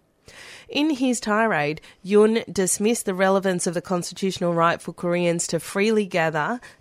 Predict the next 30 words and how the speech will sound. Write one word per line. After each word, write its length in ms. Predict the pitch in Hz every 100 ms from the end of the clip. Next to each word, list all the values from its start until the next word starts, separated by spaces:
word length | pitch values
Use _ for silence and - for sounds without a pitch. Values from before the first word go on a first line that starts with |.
| -
and 180 | 185 180
demonstrate, 600 | 175 175 175 170 160 -
saying 420 | 190 175 196 240
that 140 | 185
the 120 | 175
actions 420 | 180 208 - 233 202
of 100 | 180
the 80 | 170
K 300 | - 180 175
C 200 | - 175
W 320 | 170 165 165
U 380 | 156 190 175 160 - - -
were 160 | 190 196
illegal 680 | 185 180 196 175 147 139 - - _
as 180 | 196 175
they 260 | 180 175 -
infringed 500 | 175 - 190 185 180
on 160 | 170 -
other 160 | 208 208
people's 420 | 185 180 165 156
freedoms, 540 | - 160 139 104 170 - - -
and 120 | 208
he 80 | 247
called 320 | - 180 185
for 120 | -
the 80 | 180
police 440 | - 170 151 147
to 100 | -
take 320 | 160 156 143 143
action. 520 | - - 151 123